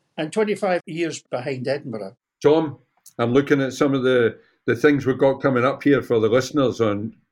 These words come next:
Speaker 2: Crime Time Inc, we're talking about from Birkenhead to Lockerbie, from the World's End murders that you were a big, big part of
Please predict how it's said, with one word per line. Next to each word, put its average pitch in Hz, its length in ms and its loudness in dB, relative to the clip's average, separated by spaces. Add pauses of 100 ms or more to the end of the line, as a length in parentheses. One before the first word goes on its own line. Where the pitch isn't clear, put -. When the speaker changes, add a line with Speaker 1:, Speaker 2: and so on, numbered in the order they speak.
(160)
Speaker 2:
Crime 123 220 2
Time 120 260 -2
Inc, 131 260 -2 (420)
we're 113 120 0
talking 127 400 0
about 117 420 0
from 101 220 -2
Birkenhead 127 680 0
to 120 100 0
Lockerbie, 120 760 0
from 135 180 0
the 131 80 4
World's 139 380 4
End 135 240 2
murders 131 460 0
that 104 120 -2
you 117 240 0
were 104 240 2
a 95 100 -6
big, 120 300 -2
big 113 260 -2
part 117 240 -2
of 113 220 2